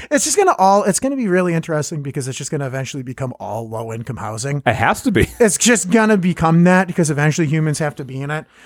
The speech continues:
Speaker 1: So you're just gonna, it, people are just gonna have to kinda, like, hang tight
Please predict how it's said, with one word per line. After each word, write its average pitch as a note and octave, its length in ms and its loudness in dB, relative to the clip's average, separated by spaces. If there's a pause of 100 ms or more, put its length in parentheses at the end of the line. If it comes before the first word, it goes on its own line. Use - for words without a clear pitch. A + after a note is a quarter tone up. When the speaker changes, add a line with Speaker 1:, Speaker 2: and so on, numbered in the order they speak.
(140)
Speaker 1:
So G#3+ 180 2
you're F#3+ 220 6
just A3 200 2
gonna, A3+ 320 2
it, F#3+ 260 -2
people B3 220 -4
are B3+ 40 2
just A3+ 160 2
gonna A#3 120 4
have G#3 100 2
to G3+ 60 2
kinda, F#3+ 280 4
like, D3 180 0
hang C#3+ 340 -2
tight A#2 380 -6